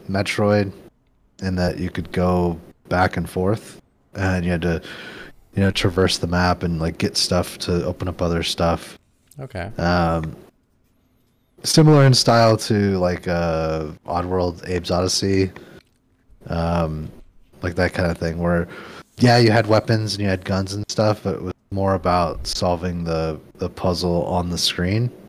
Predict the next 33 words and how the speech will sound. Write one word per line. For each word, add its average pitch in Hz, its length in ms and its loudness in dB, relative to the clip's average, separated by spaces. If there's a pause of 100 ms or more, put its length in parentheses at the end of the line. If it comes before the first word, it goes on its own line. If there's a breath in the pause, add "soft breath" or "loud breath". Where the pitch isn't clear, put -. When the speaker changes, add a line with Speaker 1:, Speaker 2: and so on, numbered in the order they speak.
(360)
Speaker 2:
Okay. - 220 -4
Speaker 1:
And 175 80 -4
solving 92 360 4
that 90 180 0
s-, - 200 0
and 87 160 -8
solving 95 420 4
that 87 200 0
screen 90 680 -2
before 85 340 -6
you 80 100 -2
moved 82 240 -6
on. 80 320 -2 (500 loud breath)
There 151 120 10
was 151 220 8
some, 123 540 4
uh, 107 600 4 (880)
you 117 120 0
know, 95 140 -2
like, 92 300 -4
um, 85 520 -4 (340)
Twitch, - 680 -4 (340)
uh, 101 400 -2
reactions 101 600 -2
that - 80 -12
you 107 60 -8
had 104 100 -4
to 104 60 -6
make, 101 260 -4
but 90 240 -4 (500)
nothing 117 380 2
that 87 120 -6
was, 87 140 -8